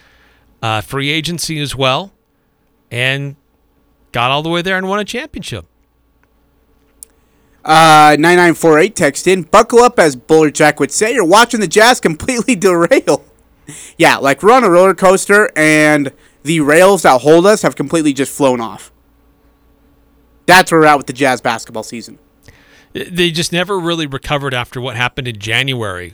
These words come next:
Speaker 1: with the injuries and the covid that went through the team. It, it, this, they've not been the same since. And that's what's frustrating, is trying to get the team back together. They, they haven't been able to get the full complement of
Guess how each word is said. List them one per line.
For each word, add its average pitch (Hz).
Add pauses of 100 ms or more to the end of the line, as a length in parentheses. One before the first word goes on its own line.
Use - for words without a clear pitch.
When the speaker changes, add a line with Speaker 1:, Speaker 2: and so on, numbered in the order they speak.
(120)
Speaker 1:
with 120
the 120
injuries 131
and 117
the 104
covid 139 (520)
that 131
went 139
through 147
the 135
team. 135 (1120)
It, 143
it, 131
this, 127
they've 127
not 139
been 143
the 123
same 123
since. - (1300)
And 127
that's 127
what's 135
frustrating, 110 (100)
is 123 (100)
trying 160
to 175
get 175
the 156
team 165
back 143
together. 135 (580)
They, 131
they 131
haven't 180
been 147
able 135
to 135
get 135
the 127
full 147 (220)
complement 147
of 120